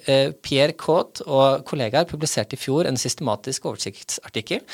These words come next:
utført i forbindelse med en Global Summit, altså et internasjonalt interessemøte på temaet. Og her samlet de totalt femti deltagere fra atten ulike land.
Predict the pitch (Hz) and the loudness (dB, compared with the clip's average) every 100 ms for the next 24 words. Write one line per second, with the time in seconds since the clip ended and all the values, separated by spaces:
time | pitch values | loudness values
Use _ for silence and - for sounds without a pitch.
0 | - - - - _ - 123 - - 135 | -14 -14 -14 -16 _ -4 -4 -2 2 2
1 | - 131 151 123 104 101 135 135 147 123 | 2 -4 0 0 0 -2 0 2 0 0
2 | 123 113 135 143 - 117 101 127 143 113 | 0 0 -2 -4 -2 -2 0 0 2 2
3 | 120 117 - 104 - 104 - 107 104 110 | 0 -2 -6 -8 -2 -2 -2 0 0 0
4 | - 120 117 - - 113 98 - 127 113 | -2 0 0 0 -2 0 -2 -2 -4 0
5 | 110 - - 104 143 - - - - - | 0 -2 -4 -4 -6 -10 -14 -14 -14 0
6 | 160 175 - 156 156 170 117 104 123 127 | 2 2 2 -2 0 0 -2 -2 -2 -2
7 | 147 127 127 - - 120 107 - 147 117 | 0 4 4 2 -2 -2 0 -2 0 0
8 | - 101 117 175 - 131 135 - - - | 0 -4 0 -2 0 2 2 2 -4 -4
9 | - - 143 139 117 107 107 147 170 285 | -8 -6 -4 -2 -2 -2 -2 2 2 0